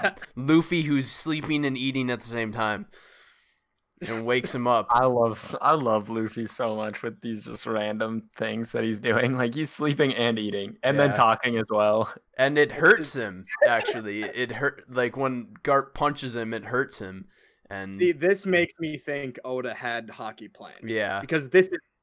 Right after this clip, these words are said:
Speaker 1: clearly hockey.
Speaker 2: That is. But then Garp's like, "Well, there's no way to dodge a fist of love."
Speaker 1: True. God.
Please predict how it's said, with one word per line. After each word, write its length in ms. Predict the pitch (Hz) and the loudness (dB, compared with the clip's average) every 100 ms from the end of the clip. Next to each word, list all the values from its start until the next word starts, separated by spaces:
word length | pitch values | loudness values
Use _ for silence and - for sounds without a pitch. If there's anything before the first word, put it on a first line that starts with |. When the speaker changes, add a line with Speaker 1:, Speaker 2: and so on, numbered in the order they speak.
| 151 | 0
Speaker 1:
clearly 380 | 156 147 135 123 | 4 4 4 0
hockey. 540 | 123 107 - - _ 107 | -2 -6 -10 -20 _ 2
Speaker 2:
That 280 | 131 127 | 4 6
is. 320 | 113 107 101 - | 4 -2 -4 -8
But 220 | 127 127 | -6 -2
then 340 | 135 127 120 | 0 0 -2
Garp's 400 | 113 131 123 - | 0 2 2 0
like, 260 | 131 117 120 | -2 -2 -2
"Well, 200 | 120 120 | -2 -2
there's 260 | 120 117 | -2 -4
no 140 | 120 123 | -2 2
way 180 | 123 120 | 2 0
to 100 | 113 | 0
dodge 360 | 120 117 110 | 4 4 2
a 80 | 110 | -8
fist 340 | - 113 - | -8 -8 -6
of 160 | 110 98 | -10 -8
love." 400 | 104 104 98 - - _ - _ _ _ _ _ - | -2 -2 -4 -10 -20 _ -20 _ _ _ _ _ -12
Speaker 1:
True. 320 | 120 107 107 _ _ _ _ _ _ _ _ 175 | -12 -12 -18 _ _ _ _ _ _ _ _ -4
God. 460 | 143 135 131 151 | 0 0 -4 -10